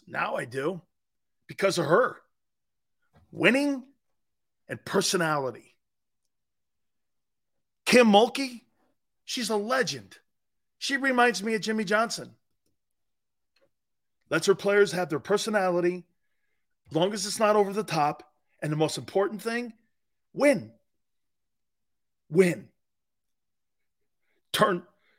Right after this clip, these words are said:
She coached Brittany Griner, and now she's coaching this. What a fabulous coach. What a fabulous human being to allow kids to be who you are,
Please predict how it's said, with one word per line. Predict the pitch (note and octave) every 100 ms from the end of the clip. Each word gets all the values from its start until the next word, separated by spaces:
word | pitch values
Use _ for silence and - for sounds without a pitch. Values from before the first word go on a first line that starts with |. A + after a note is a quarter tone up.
| _ _ _
She | - G3
coached | E3 G3+ F3 D3+
Brittany | D3 G#3 A#3+
Griner, | G3+ F#3 G#3 A#3 - _ _ _ _ -
and | C#3+
now | C#3+
she's | D3 D3+
coaching | - D#3 - C3+
this. | C3 F3 - - _ _ _ _ _ _ _
What | D4 C#4
a | E3+
fabulous | - - A3+ A#3+ B3 A3 -
coach. | - F3+ C3+ - - - _ _ _ _ _ _ _ _ _ _ _
What | -
a | G4+
fabulous | - - - A3 C4 B3 G#3 -
human | G3+ F#3
being | B2 D3 D3+ A#2
to | - B2+
allow | B2+ C3+ C#3
kids | - - F3+ D#3+ -
to | B2+
be | G#2 D3+
who | D#3 C3+
you | C3+ B2 A#2+
are, | B2 A#2 G2+